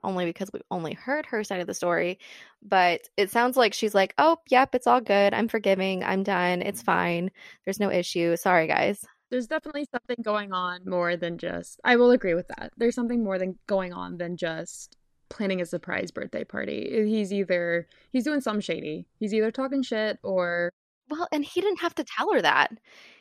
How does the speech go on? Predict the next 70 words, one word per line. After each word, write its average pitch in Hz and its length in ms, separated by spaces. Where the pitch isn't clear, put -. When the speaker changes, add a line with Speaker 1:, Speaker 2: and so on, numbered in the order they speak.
Speaker 1:
He 254 100
didn't 302 180
have 285 120
to 269 80
say, 294 300
"Oh, 262 140
we're 294 100
planning 254 320
a 247 40
surprise 220 360
birthday 233 300
party 202 300
for 202 220
you. 202 140
That's 202 180
why 208 120
I 208 80
didn't 202 220
see 220 200
it." 190 260
Like, 220 140
all 247 120
you 262 120
could 247 100
have 233 100
said 214 220
was, 196 360
"I 190 360
was, - 440
I 208 100
didn't 202 240
think 202 220
that 196 120
it 208 100
was 196 140
needed, 208 540
but 180 360
I 180 520
kind 190 200
of 196 60
thought 185 220
about 185 240
what 190 120
you 190 100
were 185 60
saying, 208 320
and 208 80
now - 100
you 196 120
can 247 120
look 285 140
at - 140
it." - 140
I 196 60
don't 175 100
know. 196 260
Speaker 2:
No, 339 200
Speaker 1:
It's - 80
Speaker 2:
I 240 80
agree 214 120
Speaker 1:
just, 180 100
Speaker 2:
with 180 120
that. - 200
Speaker 1:
it's 220 100
Speaker 2:
We 247 100
can 240 100
Speaker 1:
fishy. 190 120
Speaker 2:
agree 190 120
with 175 100
that. - 240